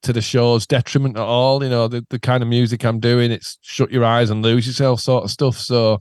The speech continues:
no, I'm, I'm really looking forward to it, and, um, been doing a little bit of press and stuff, uh, few little local radio interviews and stuff, and it's all good, man. Do you know what I mean?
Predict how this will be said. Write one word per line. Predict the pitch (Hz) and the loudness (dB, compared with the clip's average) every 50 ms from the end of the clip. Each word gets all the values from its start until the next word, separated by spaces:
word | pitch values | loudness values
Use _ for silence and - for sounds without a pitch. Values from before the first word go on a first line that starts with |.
| - - | -4 -2
no, | 208 | 0
I'm, | 202 185 185 180 165 165 | 0 2 2 0 0 0
I'm | 160 170 170 170 | -2 -2 -2 -2
really | 175 170 147 139 | -4 -2 -2 -2
looking | 127 120 110 - 120 | -2 -2 -4 -4 -4
forward | - - 110 104 107 113 - | -4 -2 0 0 0 -2 -2
to | - 117 | -4 -2
it, | 117 113 110 - | -2 -2 -2 -2
and, | 110 107 107 104 104 | -4 -6 -4 -2 0
um, | 104 104 104 104 104 104 104 101 98 _ _ _ _ 135 | 0 2 2 2 0 -2 -6 -8 -10 _ _ _ _ -4
been | 127 127 120 | -4 -2 0
doing | 117 120 117 113 | 2 2 2 2
a | 110 | 2
little | 113 113 107 | 0 0 0
bit | 113 123 120 | -2 -4 -6
of | 117 - | -4 -2
press | - 135 123 113 - - | -2 0 0 0 -2 -6
and | 120 110 | -8 -8
stuff, | 104 - - 123 117 110 - - | -6 -2 0 2 2 0 0 -2
uh, | 117 113 110 110 107 98 - _ - - - - - _ _ | 0 0 2 0 0 -2 -6 _ -20 -20 -20 -20 -20 _ _
few | _ - 127 123 123 | _ -2 0 0 2
little | 113 117 113 117 - 113 113 | 2 2 0 0 0 -2 -2
local | 113 113 113 110 - - 135 123 113 | 0 0 0 0 0 -2 -4 -2 0
radio | 113 110 113 113 110 113 110 113 110 110 | 0 2 2 2 0 0 0 0 0 0
interviews | 110 107 - 110 110 117 107 110 113 117 110 101 | 0 -2 -6 -8 -6 -4 -2 0 0 0 0 -2
and | 104 104 | -4 -6
stuff, | 95 - - 123 113 104 - - | -6 -2 0 2 2 2 0 -2
and | 123 117 117 113 110 104 - | -2 -2 -2 -2 -4 -6 -8
it's | _ - | _ -2
all | 233 226 196 170 | 0 0 0 2
good, | 160 180 185 | 0 0 0
man. | 175 160 135 120 117 113 | 0 0 0 0 -2 -4
Do | 101 98 147 | -6 -6 -4
you | 151 147 | -2 -2
know | 147 127 | -2 -2
what | 143 151 | -2 -2
I | 151 | -2
mean? | 147 | -2